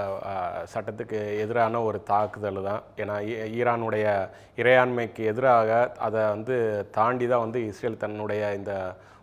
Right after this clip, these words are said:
முன்னெச்சரிக்கை தாக்குதலை வந்து நடத்தியிருக்காங்க. இந்த தாக்குதல் மூலமா வந்து இஸ்ரேல் என்ன சொல்ல வருதுன்னா, தன்னுடைய கருத்தை வந்து,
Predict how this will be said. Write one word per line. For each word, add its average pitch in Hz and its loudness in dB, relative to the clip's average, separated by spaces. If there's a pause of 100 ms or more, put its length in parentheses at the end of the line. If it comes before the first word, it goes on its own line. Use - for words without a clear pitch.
முன்னெச்சரிக்கை 120 -2
தாக்குதலை 104 -2
வந்து 104 -6
நடத்தியிருக்காங்க. 101 -6
இந்த 107 -6
தாக்குதல் 117 -2
மூலமா 120 -2
வந்து 117 -2
இஸ்ரேல் 117 -4
என்ன 113 -4
சொல்ல 107 -6
வருதுன்னா, 107 -4
தன்னுடைய 104 -2
கருத்தை 104 -4
வந்து, 107 -8